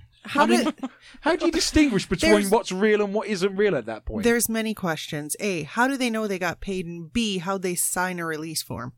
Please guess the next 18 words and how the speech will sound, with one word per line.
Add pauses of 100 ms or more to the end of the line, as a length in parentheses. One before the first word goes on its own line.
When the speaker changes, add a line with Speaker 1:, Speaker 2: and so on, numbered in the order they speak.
(220)
Speaker 2:
There
are
more
questions (220)
than
answers.
Mental
illness
comes
in
many
forms.
They
may
have
been
manically
depressed.